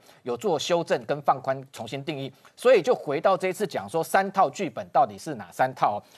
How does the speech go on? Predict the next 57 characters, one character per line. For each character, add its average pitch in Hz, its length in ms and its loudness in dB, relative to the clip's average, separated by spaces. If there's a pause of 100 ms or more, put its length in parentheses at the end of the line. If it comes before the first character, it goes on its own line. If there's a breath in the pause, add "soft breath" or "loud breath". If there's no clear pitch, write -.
其 240 140 -2
实 240 100 4
我 226 60 6
们 170 100 -4
从 180 140 -2
轻 233 320 -4
的 180 140 2 (240 soft breath)
依 214 100 -4
序 214 180 -2
到 165 280 4
这 185 160 -6
个 170 140 0
最 214 220 0
严 143 180 -4
重 170 200 2
的， 117 140 -8 (160 soft breath)
大 185 100 2
概 175 100 4
这 185 140 -2
三 175 180 0
个 147 120 -2
层 120 200 -8
次， 135 160 -10
所 156 140 -4
以 156 60 -2
有 113 40 -6
三 147 200 -2
套 147 120 2
剧 143 160 -8
本。 107 180 -8
第 254 180 -6
一 - 20 -4
个， 226 180 2 (580)
重 190 200 2
要 180 240 4 (180)
影 156 160 -6
响 113 180 0
事 165 200 -4
态。 127 180 0 (240 soft breath)
所 185 140 -2
谓 233 40 4
的 247 80 6
重 254 180 0
要 233 100 6
影-， 196 280 -2
影 180 120 -4
响 151 160 0
事 185 160 -6
态， 165 140 2
就 170 100 -4
是 165 60 -4
说， 175 180 -2 (220 soft breath)
并 247 140 0
不 170 100 -4
是 220 120 -6
日 220 120 -2
本 127 140 -2